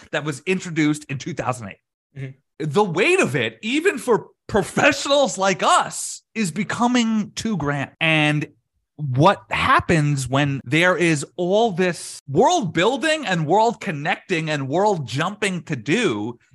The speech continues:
Speaker 1: is you wind up with performers like Ben Mendelsohn, who I think is one of the most exciting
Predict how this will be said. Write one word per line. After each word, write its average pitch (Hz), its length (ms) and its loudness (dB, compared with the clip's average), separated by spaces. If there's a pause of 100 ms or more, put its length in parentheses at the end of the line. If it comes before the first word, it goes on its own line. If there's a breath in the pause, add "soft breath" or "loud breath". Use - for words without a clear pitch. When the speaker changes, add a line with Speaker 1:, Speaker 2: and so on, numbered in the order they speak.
(160)
Speaker 1:
is 175 280 -2
you 170 200 0
wind 185 400 0
up 190 160 0
with 190 160 -2
performers 196 640 -2
like 127 240 -4
Ben 208 400 0
Mendelsohn, 170 540 0
who 139 180 0
I 190 120 0
think 202 260 -8
is - 100 -12
one 160 160 -8
of 170 60 -8
the 151 80 -10
most 160 260 -10
exciting 175 720 -4